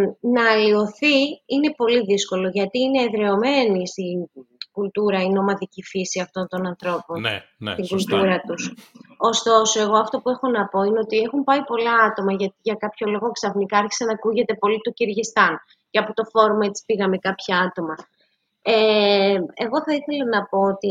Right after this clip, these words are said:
Speaker 1: αυτοί που πηγαίνουν στο Κυργιστάν πρέπει να ξέρουν που πηγαίνουν.
Speaker 2: Ναι.
Speaker 1: Δηλαδή, δεν πάω μόνο για να βγάλω μια selfie μέσα στη γιούρτα. Θέλω να ξέρω τι είναι αυτό που βλέπω. Ε, οι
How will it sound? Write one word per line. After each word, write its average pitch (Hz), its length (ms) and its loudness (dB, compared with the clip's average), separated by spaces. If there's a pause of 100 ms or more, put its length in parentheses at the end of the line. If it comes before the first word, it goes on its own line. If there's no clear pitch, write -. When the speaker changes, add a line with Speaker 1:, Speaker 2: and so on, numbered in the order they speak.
(180)
Speaker 1:
αυτοί 202 160 -12
που 269 160 -8
πηγαίνουν 226 520 -2
στο 196 200 -8
Κυργιστάν 180 640 -4
πρέπει 262 240 -6
να 226 140 -4
ξέρουν 202 500 -2
που - 140 -20
πηγαίνουν. 170 460 -6 (420)
Speaker 2:
Ναι. 214 140 -8
Speaker 1:
Δηλαδή, 220 220 0
δεν 233 140 -2
πάω 247 220 4
μόνο 220 220 2
για 208 140 0
να 202 160 2
βγάλω 196 280 0
μια 190 180 0 (100)
selfie 190 300 -4
μέσα 185 260 -4
στη 180 340 -10
γιούρτα. 185 380 -6
Θέλω 262 200 -2
να 233 140 2
ξέρω 240 300 -2 (120)
τι 269 80 -2
είναι 247 240 2
αυτό 190 200 -6
που 175 200 -20
βλέπω. 180 460 -6 (880)
Ε, 208 260 2
οι 220 240 -2